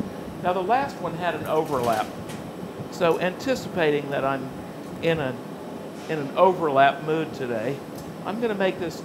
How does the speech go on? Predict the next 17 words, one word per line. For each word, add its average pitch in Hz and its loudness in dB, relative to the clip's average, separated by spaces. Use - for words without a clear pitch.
a 156 -4
teeny - -6
bit 143 -4
too, 151 -4
teeny 269 -4
bit 160 -2
bigger 147 0
than 131 -4
I 117 -4
set - 0
the 135 -6
caliper. 120 2
Okay. 185 -2
Pastorelli. 170 -4
By 220 4
the 202 0
way, 185 0